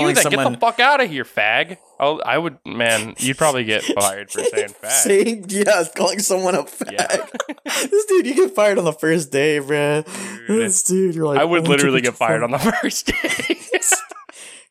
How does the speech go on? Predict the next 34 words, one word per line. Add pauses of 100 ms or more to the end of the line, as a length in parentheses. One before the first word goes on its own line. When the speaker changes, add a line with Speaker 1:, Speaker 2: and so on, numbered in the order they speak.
Speaker 1:
Like,
"I
didn't
mean
to
say
that." (440)
Like,
well,
too
bad. (500)
Speaker 2:
But
it'd
be
Speaker 1:
Oh (200)
my
Speaker 2:
awesome.
Speaker 1:
God. (420)
But
yeah,
so, (500)
uh, (580)
I've
been, (380)
I've
been
on
some
apps
and
whatnot (920)
where
I
will